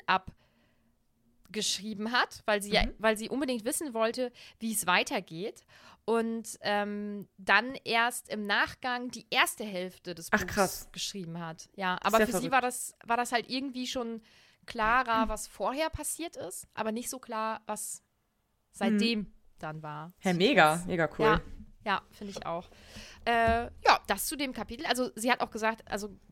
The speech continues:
Speaker 1: dieses gesamte Gespräch und dass er glitzert und sowas alles, das ist alles genauso in ihrem Traum gewesen.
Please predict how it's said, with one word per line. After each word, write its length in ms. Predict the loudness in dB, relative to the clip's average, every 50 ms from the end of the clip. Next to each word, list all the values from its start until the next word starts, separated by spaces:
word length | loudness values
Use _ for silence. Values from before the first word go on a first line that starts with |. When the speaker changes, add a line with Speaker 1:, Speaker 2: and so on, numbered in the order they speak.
| -20 _ -18 -16 -12
Speaker 1:
dieses 300 | -12 -10 -10 -10 -10 -10
gesamte 320 | -6 -4 -4 -4 -4 -6 -8
Gespräch 540 | -6 -8 -8 -6 -2 0 2 2 2 2 0
und 60 | -4 -4
dass 100 | -2 -2
er 80 | -4
glitzert 680 | -4 -4 -4 -4 -4 -4 -6 -8 -6 -2 -2 -2 -2 -2
und 160 | -8 -8 -6
sowas 280 | -6 -4 -2 -2 -2 -2
alles, 260 | -2 -2 -2 -2 -4
das 140 | -6 -8 -8
ist 140 | -8 -10 -12 -10 _ 0
alles 260 | 0 0 0 -4 -4
genauso 400 | -4 -2 0 0 0 -2 -4 -6
in 80 | -6
ihrem 140 | -6 -8 -10
Traum 280 | -8 -6 -6 -6 -6 -8
gewesen. 440 | -10 -10 -12 -12 -10 -10 -12 -14